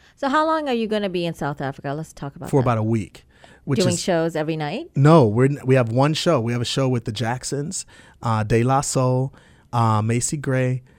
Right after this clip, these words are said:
Speaker 2: and ano-, um, Roy Ayers. It's gonna be an amazing show.
Speaker 1: And so is it a benefit concert?
Speaker 2: No, it's not. It's, um, a festival called Delicious. It's called
Speaker 1: Mm.
Speaker 2: Delicious.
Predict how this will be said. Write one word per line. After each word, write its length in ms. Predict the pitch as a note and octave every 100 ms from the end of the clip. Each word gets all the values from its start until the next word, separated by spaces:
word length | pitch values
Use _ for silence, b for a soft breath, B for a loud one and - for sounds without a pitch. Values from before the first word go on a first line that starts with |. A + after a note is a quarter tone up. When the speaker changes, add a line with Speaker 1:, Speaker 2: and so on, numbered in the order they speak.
| b b
Speaker 2:
and 600 | B2 A#2+ A2+ A2+ A2+ A2 -
ano-, 300 | A#2 A#2 -
um, 440 | A2+ A2 G#2+ G#2
Roy 300 | A#2 B2 B2+ -
Ayers. 640 | A#2 B2 B2+ C3 B2+ -
It's 120 | -
gonna 160 | F3+ D3
be 60 |
an 60 | A#2
amazing 720 | A2 A#2+ B2+ B2 A#2+ G#2+ G#2+
show. 420 | - G#2+ - - -
Speaker 1:
And 100 | A3+
so 120 | A3+
is 100 | G#3
it 80 | G3+
a 40 |
benefit 380 | F3 F#3 - E4+
concert? 460 | G4 G4+ G4+ A4 G#4+
Speaker 2:
No, 280 | D#3 E3+ G#2+
it's 160 | -
not. 240 | C3+ G#2 A#2
It's, 220 | A#2 -
um, 320 | B2 A#2 A2
a 40 | G#2+
festival 460 | - B2+ - C3
called 280 | A#2+ A#2+ A2
Delicious. 640 | A2 A2+ A#2 - - - -
It's 120 | -
called 220 | F#3+ F2+
Speaker 1:
Mm. 100 | F2
Speaker 2:
Delicious. 680 | G#2 A2 - - - -